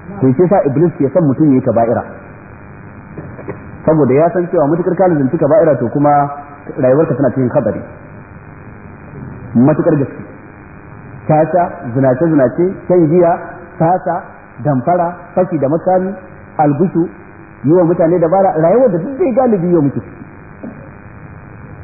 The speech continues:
Illa man sha'a rabbuka. Sai kaɗan ne daga cikin mutane wanda za ka samu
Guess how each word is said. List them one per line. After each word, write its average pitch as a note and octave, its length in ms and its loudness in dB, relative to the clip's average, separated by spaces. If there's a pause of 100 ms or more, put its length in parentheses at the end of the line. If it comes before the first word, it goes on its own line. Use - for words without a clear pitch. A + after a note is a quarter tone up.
(480)
Illa F3 200 4
man D#3+ 160 0
sha'a C3 200 0
rabbuka. A2 320 -4 (260)
Sai G#3+ 120 4
kaɗan A3+ 400 2
ne G#3+ 160 4
daga D#3 220 2
cikin G3+ 220 -2
mutane D3+ 400 2 (240)
wanda D#3 220 2
za D#3+ 120 4
ka D3 120 -4
samu D#3 300 2